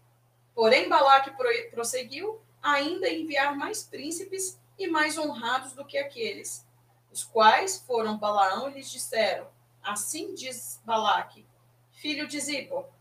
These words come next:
rogo-te que não te demores vir a mim, porque grandemente até te honrarei e farei tudo o que me disseres. Vem, pois, rogo-te e amaldiçoe esse povo." Quer dizer,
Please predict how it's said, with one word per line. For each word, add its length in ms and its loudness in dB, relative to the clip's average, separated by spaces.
rogo-te 640 2
que 180 -12
não 340 -8
te 160 -10
demores 540 -4
vir 160 -8
a 100 -2
mim, 240 -12
porque 240 -2
grandemente 760 -2
até 280 -6
te 160 -12
honrarei 460 -4
e 20 -20
farei 420 -6
tudo 220 -6
o 40 -8
que 140 -12
me 120 -6
disseres. 840 -4
Vem, 320 2
pois, 320 -4
rogo-te 800 -2
e 120 -4
amaldiçoe 520 -8
esse 160 -6
povo." 440 -12
Quer 120 6
dizer, 400 2